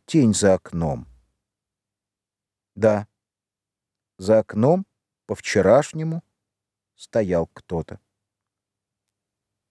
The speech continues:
Это был он. Я погрозил ему пальцем, но, как и вчера, он ничего не ответил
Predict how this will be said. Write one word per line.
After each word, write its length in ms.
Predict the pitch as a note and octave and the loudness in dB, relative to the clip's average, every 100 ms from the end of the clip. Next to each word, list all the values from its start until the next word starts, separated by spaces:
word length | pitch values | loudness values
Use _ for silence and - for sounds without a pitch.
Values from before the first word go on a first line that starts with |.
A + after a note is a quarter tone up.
| _ _ _ _ - | _ _ _ _ -6
Это 300 | D3+ - E3+ | -4 -4 -8
был 340 | G2+ G2+ B2+ - _ _ _ _ - | -2 -2 -2 -8 _ _ _ _ -8
он. 340 | F#2 D#2+ E2+ _ _ _ _ _ _ _ _ _ _ _ _ _ _ _ _ _ _ | -6 -4 -8 _ _ _ _ _ _ _ _ _ _ _ _ _ _ _ _ _ _
Я 180 | G2+ C#3 | 0 0
погрозил 520 | D#3 C3 D3 C#3 E3 | 0 2 2 4 2
ему 240 | C#3 D3 C3+ | 4 2 2
пальцем, 580 | F3 G#3+ G#3 G2 D#2+ _ _ _ _ _ _ _ _ - | 2 2 0 -8 -10 _ _ _ _ _ _ _ _ -2
но, 140 | B2 | 0
как 200 | F3+ E3 | 0 -2
и 40 | |
вчера, 540 | - - F3+ D3 G#2 E2+ _ _ _ _ _ _ _ _ _ _ _ _ _ _ | -4 2 6 6 4 0 _ _ _ _ _ _ _ _ _ _ _ _ _ _
он 220 | - A#2 B2+ | -2 2 4
ничего 460 | C3 - D3 C#3 | 4 4 4 6
не 120 | B2+ | 6
ответил 680 | A#2+ - A2 A#2+ C#3 F3 F#3 | 4 0 0 2 4 2 0